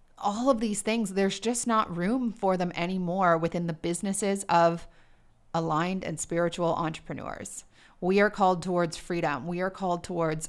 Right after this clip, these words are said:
a soulful approach to business. We are called towards sharing just what feels good because it feels good and letting it be enough. And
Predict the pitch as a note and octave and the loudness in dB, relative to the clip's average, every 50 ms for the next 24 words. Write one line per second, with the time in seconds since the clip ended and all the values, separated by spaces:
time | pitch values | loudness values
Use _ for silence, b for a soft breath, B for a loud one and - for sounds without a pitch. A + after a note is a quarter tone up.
0 | - - E3 E3+ E3 - - - - F3 D#3+ E3+ F3+ E3+ F3 - - F3 E3 D#3 | -6 -4 -4 -2 -2 -4 -6 -4 -2 0 0 2 0 -2 -4 -2 0 0 2 2
1 | D3+ D3+ D#3 E3+ b b b b b b b b b b b b - - F#3 E3+ | 0 0 -2 -6 b b b b b b b b b b b b -8 -6 -6 -4
2 | F3 - - - F3+ F3 F3 D#3 - - - - - F3 D#3+ E3 E3+ F3+ - - | -4 -6 -2 0 2 2 2 0 -2 -6 -8 -8 -8 -6 -2 -2 -2 -2 -2 -4
3 | F3 D#3+ E3+ - F3+ F3 F3+ E3+ E3 E3+ E3+ - - - F#3 E3+ E3+ E3+ E3+ E3 | -4 -4 -4 -6 -6 -4 0 2 2 0 0 -2 -2 0 2 4 4 4 2 0
4 | D#3+ - - F3+ D#3+ D#3+ E3 E3 D#3 D#3 D#3 D#3 - B B B B B B B | -6 -8 -8 -6 -2 0 0 0 0 0 -4 -6 -8 B B B B B B B
5 | B B B B B B B B B B B - - - - - - - - - | B B B B B B B B B B B -20 -8 -4 -2 0 0 0 0 0
6 | F#3+ G3 G#3+ A#3 A#3 G#3+ G3 F3+ E3 A#3+ F#3+ F#3+ F#3+ A3 - - _ - - _ | 0 2 4 4 6 6 6 6 4 2 -2 -6 -8 -12 -16 -20 _ -20 -20 _
7 | _ _ - G3 - - - F3+ A3+ A#3 - - - G#3+ G3 - - A3 G3+ F#3 | _ _ -10 -8 -4 0 2 2 2 2 0 0 0 0 0 0 0 0 0 0
8 | - - - G#3+ A3+ G3+ E3+ F#3+ - - - - G#3+ G#3 - G#3 - - - F#3+ | 0 0 2 2 2 2 0 -2 -6 -6 -2 0 0 2 2 0 -4 -2 -2 -2
9 | F3 E3+ - - G#3 G#3 G3 - F#3 F3 F3 D#3+ E3+ E3+ F3+ G3 G3+ G#3 G#3 G3+ | -2 -2 -2 0 2 2 2 2 0 -2 -2 2 2 4 4 4 2 0 -2 -4
10 | G3+ - F#3+ E3+ E3 E3+ E3 - - - E3+ E3+ F#3+ G#3 F#3 D#3+ - - - - | -4 -6 -4 -2 0 0 -2 -2 -2 -4 -2 -2 -2 -2 -2 -4 -8 -12 -16 -20
11 | B B B B B B B B - - F#3+ F#3 F#3 F#3 F#3+ F3+ | B B B B B B B B -4 0 0 2 2 0 -2 -4